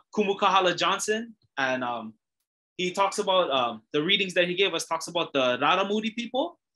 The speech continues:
in, uh, northern Mexico. And everybody kind of thinks that they sing songs because they're trying to party and celebrate the harvest, but they're singing songs to heal the land and to strengthen the community and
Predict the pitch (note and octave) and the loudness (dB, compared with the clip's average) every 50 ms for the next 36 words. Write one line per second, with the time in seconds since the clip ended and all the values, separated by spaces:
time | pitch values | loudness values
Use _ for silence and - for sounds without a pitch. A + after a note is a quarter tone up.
0 | _ _ _ _ _ _ _ _ - C3 C3 C3 B2+ A#2 A2+ A2+ B2 D3+ F3 F3+ | _ _ _ _ _ _ _ _ -10 -8 -6 -4 -4 -4 -4 -2 0 2 2 4
1 | F3+ F#3 F3+ F#3 G#3 A3+ G#3+ - G3 - - C#3 B2 A#2 A2+ - _ _ _ _ | 4 2 2 2 2 2 2 0 -4 -2 -4 -4 -4 -4 -6 -12 _ _ _ _
2 | _ _ _ _ _ _ _ _ _ - C#3 C3+ C3 B2+ B2 C3+ E3 F3+ G#3 G3+ | _ _ _ _ _ _ _ _ _ -4 -2 -2 -2 -2 -2 -2 0 0 2 4
3 | F3+ G#3 G3+ G3+ G3 - _ _ _ _ _ _ _ _ - F#3+ G3 F#3+ F#3+ F3+ | 4 2 2 2 -2 -6 _ _ _ _ _ _ _ _ -2 -2 0 2 0 0
4 | F3+ - G#3 G3+ F#3 - - E3 D3 D3 D#3 D#3 D#3 D#3 - - G3+ G3 F#3+ F3+ | 0 0 -2 -2 -2 0 0 0 0 2 0 -2 0 0 0 -2 -2 -2 -2 -2
5 | - - F#3 F#3 F3+ E3+ D#3 C#3 D3 C#3+ - E3 D#3+ C#3+ D3+ D#3 D#3 - F3+ E3+ | -2 -2 -2 -2 -2 -4 -8 -10 -10 -6 -2 -2 -2 0 0 -2 -2 0 0 0
6 | D#3 D#3 - - E3+ E3 E3+ E3+ E3 D#3+ D#3 C#3+ C#3 - D#3 D3+ D3+ C3 D#3+ D#3+ | 0 0 0 0 0 0 2 0 0 -2 -2 -4 -4 -4 -2 -2 -2 -2 -4 -4
7 | D#3 D3 - E3+ F3+ F3+ D#3 C#3 B2+ A#2 - - - - _ _ _ - C#3 B2+ | -4 -4 -2 0 0 2 0 0 -4 -4 -8 -12 -12 -14 _ _ _ -4 -4 -4
8 | B2 - D3 D3+ E3 - - - G#3 G3 G3 F#3 F3+ - - G3 G3 F#3 F3+ E3+ | -2 0 0 0 0 2 0 0 0 0 0 -4 -4 -2 -2 0 0 0 -2 -4
9 | D#3 D3 - - - _ _ _ _ _ _ _ _ _ _ _ _ - - D#3 | -6 -12 -12 -16 -18 _ _ _ _ _ _ _ _ _ _ _ _ -8 -4 -4
10 | D3+ - - G#3+ G#3 G#3 G3 F#3 F#3 F3+ F3+ F#3 G3 F#3+ F3+ E3 D3 C#3 C3 - | -4 0 4 6 6 6 6 4 4 4 4 4 4 2 2 0 -2 -4 -8 -8
11 | - C#3 C#3 - - F#3 F#3 F#3 F3+ F3+ E3+ E3+ D#3+ - E3 E3 F3+ F#3 F#3 F3 | -8 -8 -6 -2 2 2 0 0 0 -6 -4 -6 -6 -8 -6 -6 -6 -4 -2 -2
12 | E3 C#3+ C3+ B2 A2 G#2 - _ _ _ _ _ _ - B2+ B2 B2 A#2+ A2+ A2+ | -2 -2 -2 -4 -8 -8 -12 _ _ _ _ _ _ -10 -6 -6 -4 -4 -6 -6
13 | A2 A2 | -8 -12